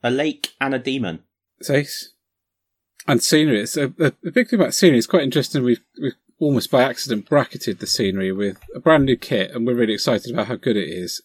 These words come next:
Speaker 2: and then gone, "But actually, you can make it out of foam card and a printout." And I think what's, that, I think it's cool that you can do both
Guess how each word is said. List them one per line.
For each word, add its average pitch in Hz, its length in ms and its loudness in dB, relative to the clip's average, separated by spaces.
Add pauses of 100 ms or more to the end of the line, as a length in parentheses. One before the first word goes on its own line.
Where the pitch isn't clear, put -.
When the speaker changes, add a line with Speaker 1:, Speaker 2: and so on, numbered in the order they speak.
Speaker 2:
and 113 180 -2
then 107 160 -4
gone, 104 380 -2
"But 131 140 -2
actually, 98 600 -4 (680)
you 120 160 -2
can 123 120 0
make 123 180 2
it - 40 -2
out 98 160 -2
of - 60 -10
foam 104 260 0
card 95 260 -2
and 98 120 -2
a 90 40 -4
printout." 92 560 -4 (760)
And 113 300 -2 (1600)
I 143 160 6
think 143 260 2
what's, - 260 -4 (240)
that, 160 160 -2 (140)
I 135 60 -4
think - 220 -4
it's - 100 -8
cool 131 260 0
that 117 140 0
you 120 120 -2
can 120 100 0
do 110 140 2
both 120 360 -2